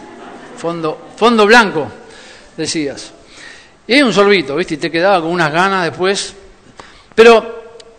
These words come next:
en esa congregación había una familia que, por la cual se había orado mucho tiempo y el esposo,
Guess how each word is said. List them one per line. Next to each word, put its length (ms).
en 140
esa 500
congregación 880
había 540
una 160
familia 540
que, 640
por 100
la 80
cual 180
se 120
había 160
orado 320
mucho 260
tiempo 400
y 60
el 100
esposo, 600